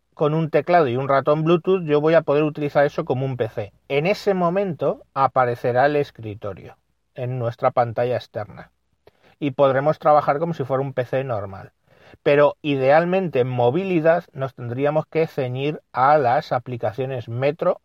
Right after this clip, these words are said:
y a estas Win treinta y dos encapsuladas que van a ir saliendo. Ahora, aquí hay opiniones para todos los gustos, como en los toros. Mi opinión particular, que siempre aposté por el entorno metro y por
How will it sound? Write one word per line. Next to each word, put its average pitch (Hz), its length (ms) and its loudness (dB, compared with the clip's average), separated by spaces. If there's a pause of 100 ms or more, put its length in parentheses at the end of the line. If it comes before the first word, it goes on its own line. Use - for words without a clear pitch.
y 131 160 -2
a 123 160 4
estas 135 320 -2
Win 135 260 -4
treinta 143 280 -2
y 131 40 -4
dos 143 200 -4
encapsuladas 131 760 -2
que 107 220 -10 (180)
van 117 300 -4
a 110 80 -6
ir 131 220 -8
saliendo. 101 600 -8 (1200)
Ahora, 143 340 6 (400)
aquí 151 560 -2 (180)
hay 147 240 0
opiniones 151 640 -2 (340)
para 123 260 4
todos 147 180 4
los 135 120 4
gustos, 147 440 -2
como 117 240 -4
en 117 80 -4
los - 180 -4
toros. - 340 -2 (180)
Mi 135 220 0
opinión 160 420 2
particular, 160 520 4
que 127 160 -4
siempre 180 520 2
aposté 143 500 0
por 120 180 -6
el 107 60 -8
entorno 123 480 -4
metro 151 520 -2 (280)
y 117 120 -12
por 104 440 -6